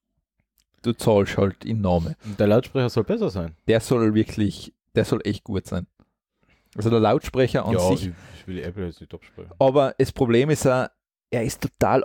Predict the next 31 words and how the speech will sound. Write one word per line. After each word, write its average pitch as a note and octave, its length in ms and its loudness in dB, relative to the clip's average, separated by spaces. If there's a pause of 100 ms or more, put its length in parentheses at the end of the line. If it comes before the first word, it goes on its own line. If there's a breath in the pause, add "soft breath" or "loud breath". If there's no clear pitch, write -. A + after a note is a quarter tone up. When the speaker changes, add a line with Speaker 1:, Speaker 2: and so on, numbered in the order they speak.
Speaker 1:
abgekapselt. - 680 -2
Mit B2 140 -2
einem A2+ 180 0
Android-Phone C3 520 0
kannst B2 320 -2
du - 40 -6
nicht B2+ 140 -2
einmal A2+ 200 2
einrichten. G#2+ 520 0 (160)
Speaker 2:
Was? C3+ 300 2 (260)
Speaker 1:
Na, A2+ 380 0
der A2 100 0
läuft G#2+ 380 0
nur B2+ 180 2
mit B2 220 -2
einem A2 120 0
Apple, A2 380 0 (160)
mit A2+ 240 -6
Apple-Geräte. F#2+ 800 2 (1500)
Speaker 2:
Mhm. F#2 300 -18 (240)
Ja, G#2 280 4
er G2 140 -2
ist - 140 -4
ja C3+ 80 4
für, A#2+ 380 2
er A2+ 160 4
ist - 160 -2
fürs - 220 -2
Apple-Ökosystem A#2 920 -2
gedacht, A#2 360 -2
also. F#2+ 380 -4